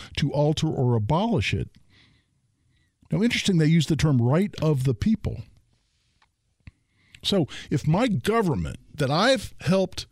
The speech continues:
establish, again, governments are established among men, deriving their just power from the consent of the governed. So I have consented to a particular form of government,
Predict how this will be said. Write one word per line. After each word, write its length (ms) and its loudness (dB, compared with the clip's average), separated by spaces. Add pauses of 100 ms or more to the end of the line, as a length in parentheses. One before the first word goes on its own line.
(420)
establish, 840 -2 (1200)
again, 240 2
governments 460 0
are 100 2
established 520 0
among 300 2
men, 480 2 (680)
deriving 420 2
their 120 2
just 260 -2
power 300 2
from 140 0
the 60 2
consent 320 0
of 60 2
the 60 0
governed. 320 0
So 220 2 (240)
I 140 2
have 180 2
consented 600 2
to 140 4
a 40 0
particular 460 0
form 280 2
of 120 -2
government, 400 -2